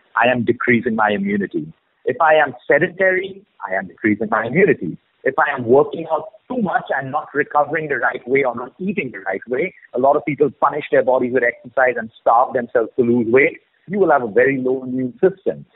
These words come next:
And if you're sleep deprived, you will have a low immune system. There is medical and scientific advice showing that three to four nights of sleep deprivation can decrease your immunity by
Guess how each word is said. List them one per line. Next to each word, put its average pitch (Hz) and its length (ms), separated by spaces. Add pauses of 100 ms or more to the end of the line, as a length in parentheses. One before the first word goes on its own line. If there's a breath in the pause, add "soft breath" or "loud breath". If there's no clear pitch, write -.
(180)
And 143 140
if 143 60
you're 135 140 (180)
sleep 190 300
deprived, 170 600 (360)
you 147 160
will 151 140
have 147 140
a 135 40
low 131 200
immune 120 360
system. 120 380
There 127 160
is 117 100
medical 143 520
and 131 180
scientific 135 480
advice 113 280 (120)
showing 127 240
that 120 160 (400 soft breath)
three 175 180
to 160 120
four 160 180
nights 139 260
of 131 160
sleep 131 240
deprivation 120 640
can 113 180
decrease 131 460
your 127 140
immunity 117 420
by 107 160